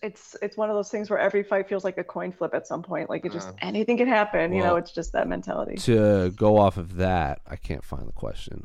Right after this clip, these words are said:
Speaker 3: I'm losing. The questions are coming in a lot faster than they were at the beginning. Uh, ah, perfect. There it is. Ooh, let's get this one out of here. Why do you think high-stake fights finish so quickly?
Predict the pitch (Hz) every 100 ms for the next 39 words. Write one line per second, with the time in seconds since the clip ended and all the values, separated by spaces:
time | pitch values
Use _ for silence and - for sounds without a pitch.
0 | - 85 85 78 - - - - 113 101
1 | 90 90 87 82 78 80 80 78 87 80
2 | - 82 82 82 78 - 78 80 73 73
3 | - - - - 107 104 95 95 95 92
4 | 90 87 82 - - - - - 87 78
5 | - 90 - - - 80 58 50 - -
6 | - - - - - _ - - - -
7 | - - - - - - - _ _ -
8 | 78 78 67 50 50 50 - - - -
9 | 73 65 62 - - 101 113 127 143 123
10 | - 113 117 - 113 - - 123 127 98
11 | - - 107 98 104 95 - 135 - 87
12 | -